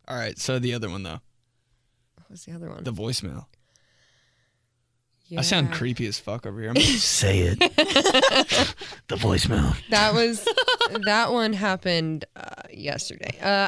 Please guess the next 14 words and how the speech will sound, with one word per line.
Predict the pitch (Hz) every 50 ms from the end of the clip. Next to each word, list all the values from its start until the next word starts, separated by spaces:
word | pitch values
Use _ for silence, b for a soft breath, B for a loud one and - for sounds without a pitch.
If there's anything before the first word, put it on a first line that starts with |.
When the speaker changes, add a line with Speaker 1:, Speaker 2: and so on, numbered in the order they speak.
| - -
Speaker 2:
I | 220 247 247 262 262 262 269 269 269 277 277 277 254 - - _ _ _ _ _ _ _ _ _ _ _ _ _ _ _ _ _ _ _ _ _ _ _ _ _
was | - 214 202 196 190 185 185 185 -
having | - - 202 190 185 190 190 185 175 170 165 - - _ _ _ -
intercourse, | 196 196 196 190 175 _ 170 160 156 185 - - - -
and | 190 190 185 180 180 180 180 185 185 - _ _ -
I, | 190 196 190 190 190 185 185 185 -
like, | - 185 175 170 165 165 - _ B B B B B B B B B B B -
at | 233 247 254 -
the | - 247 226
end | 220 233 247 254 240
of | 214 208
it | 202 185 180
was | 185 190 175 180
like, | 175 175 175 175 175 170 - -